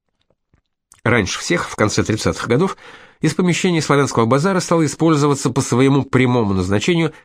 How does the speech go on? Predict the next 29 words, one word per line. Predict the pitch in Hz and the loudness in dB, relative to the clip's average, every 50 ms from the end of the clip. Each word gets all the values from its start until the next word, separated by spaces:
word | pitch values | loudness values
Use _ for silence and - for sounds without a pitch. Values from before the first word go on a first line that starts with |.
| _ _ | _ _
театральное | - - 160 143 113 - - 123 127 131 131 127 120 120 120 117 | -6 -2 0 0 0 0 2 2 2 2 2 2 0 0 0 0
помещение. | - 127 127 143 165 165 - - - 76 57 50 - _ _ _ _ _ _ _ _ _ _ _ _ _ _ _ - | 0 0 0 0 0 -2 -2 -2 -2 -4 -4 -6 -12 _ _ _ _ _ _ _ _ _ _ _ _ _ _ _ -6
Еще | 104 104 - 139 | -6 -4 -2 0
до | 127 117 127 131 120 | 0 2 2 2 4
войны | 120 117 107 107 131 151 139 | 2 2 2 0 0 0 0
в | 120 | -2
нем | 120 117 110 | -2 -2 0
давали | 107 113 113 110 107 | 0 2 2 0 0
спектакли | - - - 117 - - 120 113 104 - 98 92 85 - | -2 -2 -4 -4 -2 0 -2 -2 0 2 0 0 0 -2
"Театр | - - 123 113 107 - 107 - - - _ _ | -4 -2 0 0 0 0 -2 -2 -2 -8 _ _
юного | - 104 101 107 123 127 110 98 95 90 90 | -4 -2 0 2 2 2 2 0 0 0 0
зрителя", | 85 95 131 175 185 - - 175 175 - - - - _ _ _ _ - | 0 0 -2 -2 -4 -2 -2 -2 -2 -2 -4 -10 -20 _ _ _ _ -6
и | 202 220 214 | -2 0 0
Московский | 165 117 98 - - - - 185 170 - - - - 175 160 | 2 2 0 -2 -4 -4 -4 -4 -4 -4 -8 -4 -2 -2 -2
кукольный | - - 120 117 - - 117 107 101 104 | 0 0 -2 -2 0 0 0 0 0 -4
театр. | 95 - - 71 64 - - - _ _ _ _ _ _ _ _ _ _ _ _ _ _ _ _ _ _ _ _ _ | -4 -4 -6 -6 -6 -8 -14 -18 _ _ _ _ _ _ _ _ _ _ _ _ _ _ _ _ _ _ _ _ _
В | - | -6
тысяча | - 214 196 - - - 165 | -2 -2 -2 0 0 -2 0
девятьсот | 147 151 143 - 190 160 - | 0 0 0 0 -2 -2 0
шестьдесят | - 151 139 131 123 - 127 104 - - | -2 -2 -2 -2 -2 -2 -2 -2 -2 -2
пятом | - 104 90 85 - 95 110 123 | -2 -2 -2 0 0 -2 -2 0
году | 139 151 156 175 | 0 0 0 0
в | 165 139 | 0 0
нем | 143 175 170 | 0 0 0
открылся | 139 - - 160 160 165 151 - - 139 | -2 -2 -2 -2 -2 -2 -2 0 0 0
музыкальный | 131 127 117 107 107 - 123 123 113 104 101 | 2 2 0 0 -2 -2 0 0 0 0 -2
театр | 95 - 110 101 - 107 95 95 | 0 0 0 0 0 0 -2 0
для | 107 117 113 | 2 0 0
детей | 98 98 92 - - - - 143 151 165 175 - - | 0 -2 -8 -8 -8 -6 -2 0 2 2 0 -2 -8